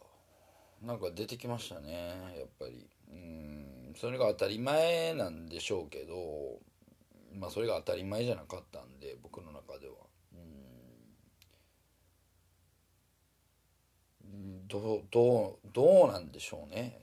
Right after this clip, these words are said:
どうなんでしょうねって問いかけてもね、聞いてる人にとったらね、意味わかんないですけども。うん。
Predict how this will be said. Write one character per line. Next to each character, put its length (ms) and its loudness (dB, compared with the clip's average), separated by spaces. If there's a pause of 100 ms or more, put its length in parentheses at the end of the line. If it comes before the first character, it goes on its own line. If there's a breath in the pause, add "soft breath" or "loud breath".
ど 220 2
う 40 2
な 80 0
ん 80 -6
で 80 -8
し 100 -6
ょ 100 -6
う 20 -12
ね 140 -6
っ 20 -6
て 160 -16
問 180 -4
い 40 -10
か 120 2
け 120 -2
て 80 -14
も 140 -14
ね、 140 -8
聞 120 -6
い 40 -6
て 120 2
る 80 0
人 140 -10
に 220 -14
と 100 -12
っ 40 -18
た 140 -6
ら 100 -6
ね、 220 -14 (420 loud breath)
意 80 -4
味 120 0
わ 100 0
か 120 0
ん 80 -6
な 80 -14
い 40 -14
で 60 -16
す 100 -18
け 100 -18
ど 80 -20
も。 180 -20 (340)
う 40 -14
ん。 520 -14